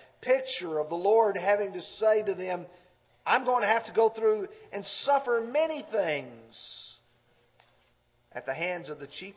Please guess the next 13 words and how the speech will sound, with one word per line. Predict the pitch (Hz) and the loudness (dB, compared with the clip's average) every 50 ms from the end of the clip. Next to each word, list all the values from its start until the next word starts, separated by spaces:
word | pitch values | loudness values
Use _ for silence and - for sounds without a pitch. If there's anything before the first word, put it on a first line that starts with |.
| _ | _
priests | - - 160 151 139 127 - - | -14 -12 -12 -12 -12 -14 -16 -18
and | 143 127 120 | -18 -18 -18
the | 120 | -16
scribes." | - - - - - 127 131 127 120 110 - - 104 - - - - - - - - _ _ _ _ _ _ _ _ _ _ _ _ _ _ _ _ _ _ _ _ _ _ _ _ _ _ _ _ _ _ _ _ _ _ _ _ _ _ _ | -16 -14 -12 -10 -8 -8 -6 -8 -10 -12 -14 -16 -18 -20 -20 -20 -18 -18 -20 -20 -20 _ _ _ _ _ _ _ _ _ _ _ _ _ _ _ _ _ _ _ _ _ _ _ _ _ _ _ _ _ _ _ _ _ _ _ _ _ _ _
When | 127 131 | -16 -14
you | 139 147 147 | -14 -16 -18
hear | - - 233 226 208 190 170 | -18 -14 -6 -2 -2 -2 -2
words | 147 143 156 156 165 165 156 143 139 | -2 -4 -4 -4 -4 -4 -8 -10 -12
like | 143 143 131 135 143 139 - - | -8 -6 -4 -4 -4 -8 -10 -10
that, | 135 127 123 123 113 101 - - - - - _ _ _ _ _ _ _ _ _ _ _ _ _ _ _ _ _ _ _ _ _ _ _ _ _ _ _ _ 123 _ _ _ _ _ _ _ _ _ _ _ _ | -8 -6 -4 -4 -6 -6 -8 -14 -20 -20 -20 _ _ _ _ _ _ _ _ _ _ _ _ _ _ _ _ _ _ _ _ _ _ _ _ _ _ _ _ _ _ _ _ _ _ _ _ _ _ _ _ _
it | 139 143 - | -18 -16 -14
saddens | - - - - 147 135 135 127 120 110 110 107 101 - - | -12 -14 -8 -6 -4 -2 -2 -4 -6 -8 -12 -18 -18 -18 -18
you. | 113 95 90 | -20 -20 -20